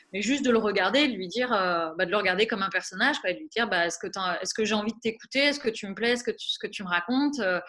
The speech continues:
et puis, euh, bah, si ça te plaît pas, tu lui dis, « Bah, ok, bah, j'ai plus envie de t'écouter. »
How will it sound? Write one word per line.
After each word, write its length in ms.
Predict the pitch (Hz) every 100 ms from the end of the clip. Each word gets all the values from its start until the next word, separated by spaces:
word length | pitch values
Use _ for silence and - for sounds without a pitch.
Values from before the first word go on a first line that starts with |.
| - - - - -
et 160 | 190 202
puis, 280 | - 208 185
euh, 100 | 180
bah, 140 | 190
si 160 | - 214
ça 120 | 190
te 60 |
plaît 160 | 185 170
pas, 240 | 185 285
tu 140 | 381 196
lui 40 |
dis, « 100 | 175
Bah, 160 | 180 180
ok, 240 | 180 269
bah, 580 | - 180 165 165 165 160 _
j'ai 140 | - -
plus 120 | 214
envie 100 | 220
de 40 |
t'écouter. » 300 | - 214 -